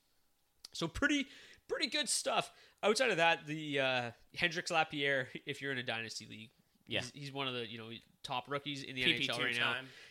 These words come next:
Speaker 1: He, uh, you know, that line's not, like, Lapierre is probably only gonna play nine games and then get sent back down, and then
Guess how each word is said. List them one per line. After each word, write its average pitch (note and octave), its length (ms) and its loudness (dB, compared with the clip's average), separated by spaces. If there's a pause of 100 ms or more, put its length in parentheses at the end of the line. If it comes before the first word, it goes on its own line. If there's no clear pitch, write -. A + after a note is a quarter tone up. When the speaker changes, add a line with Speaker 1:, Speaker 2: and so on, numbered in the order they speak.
Speaker 1:
He, C3 340 -6
uh, G#2+ 320 0 (160)
you B2+ 100 -10
know, B2 100 -4
that B2+ 240 -2
line's B2+ 240 -4
not, A#2 240 -2
like, A#2 160 -6 (760)
Lapierre F#3 460 4
is E3+ 180 -2 (1200)
probably F3 920 -4 (1400)
only D#3+ 240 -6
gonna D#3+ 160 -6
play D#3+ 180 -4
nine D3+ 220 0
games D#3+ 280 -6
and C3+ 80 -2
then C3 40 -6
get C3 140 -4
sent B2+ 200 -6
back A#2 200 -2
down, B2+ 300 -2
and A#2 140 -8
then A2 100 -8